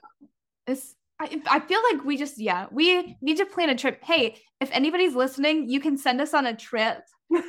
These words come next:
Speaker 1: Um, please and thank you. <laughs>
Speaker 2: Send us on a trip. <laughs> Yeah.
Speaker 1: <laughs> Also, can we just talk about how you and your gadgets, like, they
Speaker 2: <laughs>
Speaker 1: crack me up because I, like, am FaceTiming you one random day and you're just, like,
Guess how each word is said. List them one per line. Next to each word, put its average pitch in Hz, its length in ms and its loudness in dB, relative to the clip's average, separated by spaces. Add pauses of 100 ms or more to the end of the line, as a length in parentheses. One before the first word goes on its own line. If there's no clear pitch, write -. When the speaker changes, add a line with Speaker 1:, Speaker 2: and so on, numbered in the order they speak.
(140)
Speaker 1:
Um, 233 460 0
please 262 200 0
and 262 140 2
thank 277 280 -6
you. 285 180 2
<laughs> 269 920 0
Speaker 2:
Send 247 240 4
us 247 180 2
on 202 260 6
a 220 100 2
trip. 247 460 2
<laughs> - 60 -10
Yeah. 269 280 -6 (340)
Speaker 1:
<laughs> 233 160 -16 (600)
Also, 403 220 -4
can 359 180 -12
we 381 120 -4
just 554 220 -8
talk 285 300 -2
about 233 540 -4
how 240 800 -4 (420)
you 254 600 -10
and 254 140 -8
your 247 140 -2
gadgets, 220 680 -8 (520)
like, 311 160 -4
they 320 220 -10
Speaker 2:
<laughs> - 120 -20
Speaker 1:
crack 294 380 -2
me 339 200 -10
up 226 280 -6
because 285 280 -10 (520)
I, 339 220 -2
like, 370 260 -4
am 294 120 -10
FaceTiming 269 560 -4
you 254 160 -8
one 240 260 -4
random 233 440 -4
day 226 240 -4
and 226 100 -8
you're 254 140 -8
just, 285 220 -4
like, - 140 0